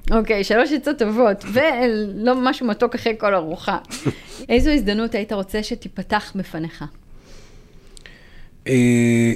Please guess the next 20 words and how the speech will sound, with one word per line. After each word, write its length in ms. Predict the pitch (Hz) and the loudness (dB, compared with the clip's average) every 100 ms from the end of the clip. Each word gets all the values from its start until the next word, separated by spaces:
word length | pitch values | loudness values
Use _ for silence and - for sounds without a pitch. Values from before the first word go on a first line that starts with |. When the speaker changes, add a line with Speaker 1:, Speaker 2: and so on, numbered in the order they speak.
| - - - - - - - - - - - - - - - - - - | -4 -18 -20 -20 -20 -20 -20 -20 -20 -20 -20 -20 -20 -20 -20 -20 -14 -4
Speaker 2:
קצת 260 | - 175 | 0 2
עניתי 220 | 190 165 | 2 2
על 60 | 165 | 0
זה 100 | 127 | 0
מקודם, 500 | 120 - 160 170 220 | -4 -2 -2 0 -2
כאילו 220 | 214 220 | -2 -6
הייתי 200 | 143 139 | -6 -6
מאוד 320 | 135 110 139 | -8 -4 -4
רוצה 220 | 135 131 139 | -6 -6 -4
שההזדמנות 400 | 131 107 110 110 | -4 -4 -6 -6
שתיפתח 380 | - 104 117 123 | -12 -10 -10 -10
בפניי 320 | 123 117 110 | -10 -8 -8
תהיה... 460 | - 107 107 104 | -8 -6 -6 -4
האמת 240 | 117 123 156 | -4 -4 -4
היא 80 | 196 | -4
שאחת 640 | - 110 - - - 160 | -4 -6 -8 -8 -4 -4
ההזדמנות 300 | 156 131 127 | -4 -4 -4
שהייתי 180 | 123 117 | -6 -8
מאוד 160 | 110 | -8
רוצה 280 | 107 - 107 | -8 -8 -8